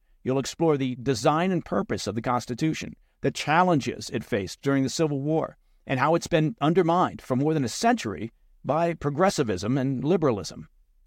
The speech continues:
The course is self-paced, so you can start whenever and wherever.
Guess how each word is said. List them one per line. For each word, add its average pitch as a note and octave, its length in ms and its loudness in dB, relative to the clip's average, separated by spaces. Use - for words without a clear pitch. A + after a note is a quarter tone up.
The D3+ 80 -2
course G3 340 0
is A#2+ 120 -4
self-paced, B2+ 720 0
so - 140 -2
you A#2+ 120 2
can A#2 100 0
start C3 320 2
whenever D3 520 0
and F#2+ 220 -8
wherever. F3 560 -2